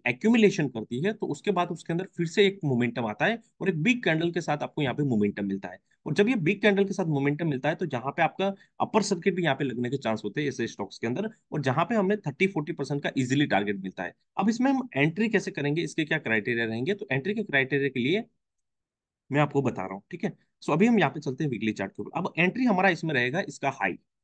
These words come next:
ठीक है। ये जो हाई इसने लगाया है, जो कैंडल ने इसका हाई लगाया है, ठीक है, हम इस कैंडल के ऊपर एक मार्क करके बता देते हैं। ये रहा, देखिए, इसका जो हाई लगा है, ये जिस ब्रेकआउट कैंडल का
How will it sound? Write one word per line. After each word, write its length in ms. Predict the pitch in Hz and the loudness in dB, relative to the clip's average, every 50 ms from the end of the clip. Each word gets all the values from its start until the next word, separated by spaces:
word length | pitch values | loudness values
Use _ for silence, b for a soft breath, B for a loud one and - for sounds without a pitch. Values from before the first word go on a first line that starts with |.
| _ _ _ _ _ _ _ - | _ _ _ _ _ _ _ -6
ठीक 120 | 202 196 | -2 2
है। 120 | 208 139 - 110 | 2 2 2 4
ये 160 | 120 156 202 | 6 6 6
जो 140 | 196 262 240 | 6 4 0
हाई 260 | - 139 147 190 220 | 2 2 2 4 2
इसने 240 | 202 - 185 180 175 | 2 2 2 2 2
लगाया 240 | 135 113 117 113 | 2 2 2 2
है, 80 | 123 139 | 2 2
जो 160 | 131 160 190 | 2 0 0
कैंडल 280 | 196 - 156 139 139 156 | 0 0 0 0 0 0
ने 120 | 170 180 | -2 -2
इसका 220 | 165 160 - 165 160 | -4 -4 -4 -4 -2
हाई 240 | - - 113 135 | 0 2 2 4
लगाया 260 | 127 110 107 98 95 95 | 4 2 0 -2 -4 -6
है, 60 | 98 | -10
ठीक 260 | _ _ _ - 147 | _ _ _ -8 -4
है, 60 | 180 | -4
हम 60 | 180 | -2
इस 120 | 175 170 - | -4 -4 -2
कैंडल 280 | - 135 139 170 190 | 0 0 2 2 2
के 100 | 180 180 | 2 0
ऊपर 140 | 175 175 170 | -2 -2 -2
एक 100 | 160 147 | -2 0
मार्क 180 | 120 117 117 - - | 0 -2 -2 -2 -4
करके 200 | 113 - - 107 | -8 -6 -6 -8
बता 220 | 101 98 107 104 | -6 -4 -4 -4
देते 200 | 98 95 - 190 | -4 -4 -4 -4
हैं। 140 | 233 262 247 _ _ _ _ _ _ _ _ _ _ - | -4 -4 -6 _ _ _ _ _ _ _ _ _ _ -4
ये 160 | - 113 107 | 0 0 0
रहा, 120 | 98 98 92 | 0 0 -2
देखिए, 220 | 101 101 - 156 | -4 -4 -2 -4
इसका 180 | 147 151 - - | -2 0 -2 0
जो 100 | 233 240 | 0 -2
हाई 280 | 247 - 123 147 175 | 0 2 4 4 4
लगा 220 | 170 143 113 110 107 | 4 2 2 2 0
है, 120 | 101 107 | 0 0
ये 100 | 110 117 | 0 -2
जिस 280 | 139 151 160 - - 113 | -2 -4 -8 -10 -6 -4
ब्रेकआउट 400 | 120 123 120 123 160 170 175 - | -2 -2 0 0 -2 -2 -2 -2
कैंडल 240 | 143 127 120 127 | -2 0 0 0
का 260 | 123 127 135 156 208 | 0 0 0 -2 -2